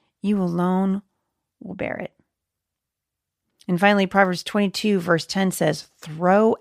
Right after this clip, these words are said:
out the mocker, and the fighting goes too." Quarrels and insults will disappear. I wonder what would happen if we just stopped listening to people, whether it's on the radio or whether it's, uh,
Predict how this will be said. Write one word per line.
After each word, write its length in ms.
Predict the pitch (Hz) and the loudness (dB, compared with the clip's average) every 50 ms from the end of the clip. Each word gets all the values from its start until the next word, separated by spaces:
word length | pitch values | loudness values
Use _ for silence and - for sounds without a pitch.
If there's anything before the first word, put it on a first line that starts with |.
| _ - | _ 0
out 340 | 165 165 175 - - _ - | 2 2 2 2 0 _ -10
the 80 | - 165 | -6 -4
mocker, 500 | 151 139 143 147 - - 143 139 - _ _ _ _ _ _ _ - | -2 -2 -2 -4 -4 -4 -6 -6 -6 _ _ _ _ _ _ _ -6
and 160 | 160 147 139 | -4 -4 -4
the 40 | 135 | -6
fighting 540 | - - - 151 151 156 170 165 170 170 170 | -8 -2 0 0 0 0 0 -2 -2 -4 -6
goes 360 | - 156 143 143 143 147 - - | -6 -4 -4 -4 -4 -6 -10 -10
too." 360 | - - - - - - 156 _ _ _ _ _ _ _ _ _ _ _ _ _ _ - | -12 -12 -10 -10 -14 -16 -18 _ _ _ _ _ _ _ _ _ _ _ _ _ _ -16
Quarrels 480 | - - 190 185 190 196 196 196 - | -4 0 2 2 4 4 2 0 -2
and 160 | - - 180 | -4 -4 -2
insults 480 | 170 170 165 156 - 151 143 135 - - | -2 -2 -2 -4 -2 -4 -4 -6 -6 -10
will 80 | 151 - | -10 -8
disappear. 440 | 156 147 - 160 - - 143 147 | -8 -8 -8 -10 -8 -6 -2 0
I 40 | 196 | 0
wonder 160 | 220 262 311 | 2 2 2
what 80 | 277 240 | 2 0
would 80 | 170 156 | 0 0
happen 260 | 147 143 - - 156 | -2 -2 -2 0 -2
if 160 | 151 - - | -2 0 -2
we 80 | 156 151 | -4 -2
just 200 | - 160 - - | -2 -2 -2 -2
stopped 300 | - 156 143 147 - - | 0 0 0 0 -2 -4
listening 400 | 120 127 123 - - 185 185 180 | -6 -6 -6 -4 -2 -2 -2 -2
to 100 | - 185 | -4 -6
people, 500 | - 196 190 - - 202 190 190 202 _ _ _ _ _ _ - | -6 -6 -6 -2 -2 -2 0 0 -2 _ _ _ _ _ _ -4
whether 220 | - 165 165 160 | -2 -2 0 0
it's 140 | 147 - - | -2 -2 -4
on 80 | 131 | -6
the 80 | 131 135 | -6 -2
radio 640 | 147 175 202 214 220 220 214 208 208 202 202 208 196 _ _ _ _ _ _ _ _ _ | 0 2 2 2 2 2 2 2 0 0 -2 -2 -4 _ _ _ _ _ _ _ _ _
or 120 | - - 151 | -8 -6 -4
whether 240 | 156 143 147 - - | -4 -2 -2 -4 -6
it's, 300 | - - - - - - _ _ _ _ _ _ _ _ _ _ _ - | -6 -6 -10 -12 -12 -14 _ _ _ _ _ _ _ _ _ _ _ -10
uh, 280 | - - - - - | -8 -6 -6 -6 -8